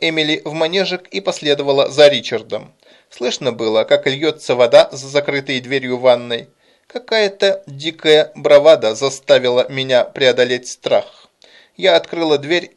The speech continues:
и вошла. Он стоял рядом с раковиной умывальника. В одной руке он держал свой член, а в другой – брусок мыла.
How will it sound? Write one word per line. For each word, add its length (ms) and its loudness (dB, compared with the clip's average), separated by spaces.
и 80 -6
вошла. 520 -4
Он 160 -4
стоял 380 2
рядом 320 0
с 100 -8
раковиной 500 -2
умывальника. 840 -4
В 100 -2
одной 340 0
руке 480 -2
он 180 -2
держал 460 -2
свой 320 -8
член, 460 -6
а 160 0
в 60 -10
другой – 520 -6
брусок 500 -4
мыла. 460 -6